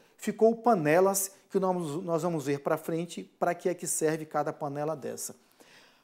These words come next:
Nós temos ali uma foto na zona da Mata Mineira também, de um formigueiro em pastagem, causando prejuízo.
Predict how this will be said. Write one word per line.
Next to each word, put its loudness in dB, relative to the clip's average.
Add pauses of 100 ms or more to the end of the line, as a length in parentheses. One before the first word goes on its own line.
(220)
Nós 6
temos 8
ali 8
uma 6
foto 8
na 2
zona 0
da 6
Mata 6
Mineira 4
também, -2 (220)
de -2
um 2
formigueiro 2
em -2
pastagem, 0 (300)
causando 0
prejuízo. -2